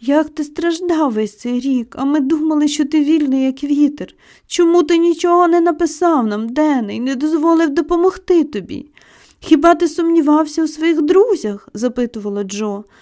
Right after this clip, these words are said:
Глибоке співчуття змусило її забути всі інші емоції, коли вона підняла долонями його обличчя,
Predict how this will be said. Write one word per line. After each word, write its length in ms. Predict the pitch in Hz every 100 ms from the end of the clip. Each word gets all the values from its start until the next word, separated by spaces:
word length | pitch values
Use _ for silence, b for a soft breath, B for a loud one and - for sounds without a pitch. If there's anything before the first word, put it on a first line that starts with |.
| b
Глибоке 480 | 233 269 269 415 392
співчуття 680 | 294 - 262 - 294 320 311
змусило 600 | 294 320 392 - 240 226
її 200 | 233 247
забути 440 | 247 233 285 285
всі 200 | 294 -
інші 440 | 311 311 - 190 -
емоції, 500 | 226 240 247 - 220
коли 220 | 233 240
вона 240 | 233 233 226
підняла 480 | 247 226 294 311
долонями 600 | 269 302 294 285 262 240
його 320 | 240 240 254 220
обличчя, 580 | 220 262 277 277 196